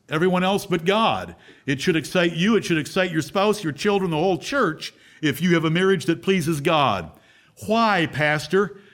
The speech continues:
are we getting this again, since fifteen months ago you preached first works, work, since six months ago you preached the rules of marriage?" Neither the church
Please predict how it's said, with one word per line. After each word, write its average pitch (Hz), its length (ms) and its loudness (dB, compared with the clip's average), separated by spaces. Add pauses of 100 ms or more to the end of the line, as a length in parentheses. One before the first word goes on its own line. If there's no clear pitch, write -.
(100)
are 151 140 2
we 160 120 4
getting 185 280 4
this 220 220 2
again, 147 340 0
since 165 320 -2
fifteen 202 480 0
months 190 240 0
ago 160 440 2 (140)
you 147 180 -4
preached 180 440 -2
first 214 420 0
works, 190 580 0
work, 175 500 0 (680)
since 175 340 0
six 247 280 -2
months 170 260 0
ago 151 600 0 (200)
you 156 180 -2
preached 190 380 -2
the 170 100 4
rules 202 400 4
of 180 120 0
marriage?" 202 540 0 (1600)
Neither 170 260 2
the 160 100 0
church - 540 0